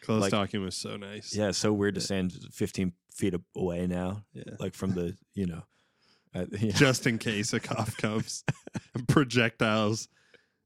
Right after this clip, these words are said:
Speaker 1: uh, invisible bacterial.
Speaker 2: I got, I,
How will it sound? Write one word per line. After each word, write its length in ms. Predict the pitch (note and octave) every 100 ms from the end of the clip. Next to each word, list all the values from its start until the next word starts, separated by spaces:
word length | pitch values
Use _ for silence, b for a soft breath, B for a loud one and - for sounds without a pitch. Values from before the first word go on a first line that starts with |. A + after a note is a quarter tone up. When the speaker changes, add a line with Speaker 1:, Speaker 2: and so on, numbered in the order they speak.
| _ A#2
Speaker 1:
uh, 320 | G#2 G2 G2+ A2+
invisible 520 | A2 A2 A2 G#2 G2+
bacterial. 720 | G2+ G2 - G#2 G2 G2+ G2 B B B B B -
Speaker 2:
I 120 | A#2+
got, 200 | C3+ E3+ -
I, 220 | G2+ A#2